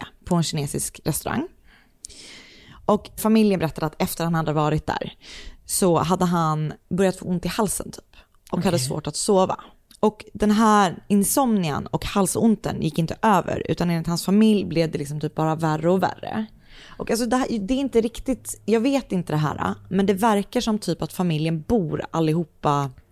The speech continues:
Speaker 1: i det här hemmet,
Speaker 2: Ja.
Speaker 1: fastän alla
Speaker 2: De är
Speaker 1: söner är
Speaker 2: vuxna.
Speaker 1: vuxna, liksom. Han
Speaker 2: De får ju plats om inte annat.
Speaker 1: Ja, exakt. Jag tror den äldsta brorsan var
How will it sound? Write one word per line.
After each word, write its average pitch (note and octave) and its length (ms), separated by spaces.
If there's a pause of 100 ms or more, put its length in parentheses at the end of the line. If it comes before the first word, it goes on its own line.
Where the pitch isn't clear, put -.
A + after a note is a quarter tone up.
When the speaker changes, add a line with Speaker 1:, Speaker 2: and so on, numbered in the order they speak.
(480)
Speaker 1:
i F3+ 240
det E3 60
här E3 160
hemmet, F#3 380
Speaker 2:
Ja. G3+ 80
Speaker 1:
fastän F#3+ 320 (100)
alla D#3+ 240
Speaker 2:
De - 60 (340)
är - 40
Speaker 1:
söner G#3 500
är E3+ 120
Speaker 2:
vuxna. E3 160
Speaker 1:
vuxna, - 340
liksom. - 360 (480)
Han G#3+ 300
Speaker 2:
De G3+ 80
får F3+ 100
ju F3+ 60
plats - 360
om G#3 80
inte F3 140
annat. - 240
Speaker 1:
Ja, G#3+ 220
exakt. - 380
Jag G#3 100
tror A3+ 140
den G#3+ 100
äldsta A3+ 260
brorsan G3+ 340
var D#3 320